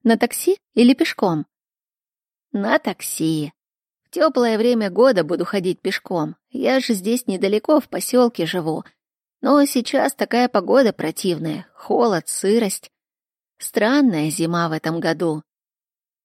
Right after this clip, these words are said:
«Женя не предлагала вам ночевать здесь?» Конечно, предлагала. «Да я иногда и остаюсь. В сильные морозы она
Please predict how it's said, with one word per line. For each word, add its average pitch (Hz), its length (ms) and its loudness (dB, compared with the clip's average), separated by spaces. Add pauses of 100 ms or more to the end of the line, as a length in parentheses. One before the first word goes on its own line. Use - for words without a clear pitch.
(260)
«Женя 277 500 4
не 269 140 8
предлагала 285 540 4
вам 202 220 4
ночевать 208 420 0
здесь?» - 400 -6 (840)
Конечно, 247 760 2
предлагала. 185 880 0 (640)
«Да 240 160 4
я 294 320 4
иногда 233 400 0
и 254 60 2
остаюсь. 180 840 -2 (520)
В - 40 -12
сильные 233 460 4
морозы 220 520 2
она 220 500 0